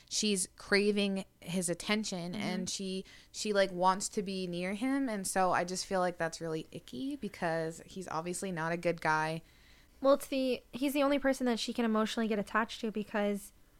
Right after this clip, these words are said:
Speaker 2: in order to be emotionally attached to somebody, they have to pretty much remember you.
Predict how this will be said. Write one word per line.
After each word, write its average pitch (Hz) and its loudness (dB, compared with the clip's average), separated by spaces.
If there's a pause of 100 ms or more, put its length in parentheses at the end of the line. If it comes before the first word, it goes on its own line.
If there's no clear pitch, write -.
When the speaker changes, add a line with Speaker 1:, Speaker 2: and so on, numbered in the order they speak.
(600)
Speaker 2:
in 226 2
order 233 6
to 220 -4
be 220 0
emotionally 214 0
attached 214 2
to 226 -6
somebody, 202 -2
they 190 -2 (460)
have 196 -2
to 208 -14 (240)
pretty 208 -2
much 196 -4
remember 185 -4
you. 170 -6